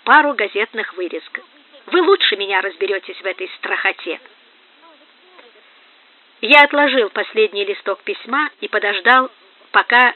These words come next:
не дочитала Ирина. Мы посмотрели друг на друга и не нашли слов. Вероятно, каждый подумал: «Неужели наша обыкновенная земная жизнь может где-то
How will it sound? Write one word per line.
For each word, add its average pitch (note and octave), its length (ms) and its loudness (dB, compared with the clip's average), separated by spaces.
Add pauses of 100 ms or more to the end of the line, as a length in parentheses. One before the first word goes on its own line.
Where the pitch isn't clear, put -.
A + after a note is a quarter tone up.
не G#3 140 -8
дочитала G3+ 540 -2
Ирина. - 640 -14 (960)
Мы A3+ 140 -4
посмотрели G#3 600 -2
друг C#4+ 240 -6
на C#4+ 120 -2
друга C#4+ 400 -4 (480)
и G#3+ 80 -2
не G3 120 -8
нашли F#3 460 -4
слов. D#3+ 220 -12 (1400)
Вероятно, C#4+ 500 2
каждый C4+ 440 2
подумал: A3+ 540 -4 (720)
«Неужели G3 560 -2
наша C4+ 380 0
обыкновенная G#3 800 -4
земная F#3 480 -4
жизнь D#4 440 -6 (840)
может F3 420 -10
где-то C#4 540 -6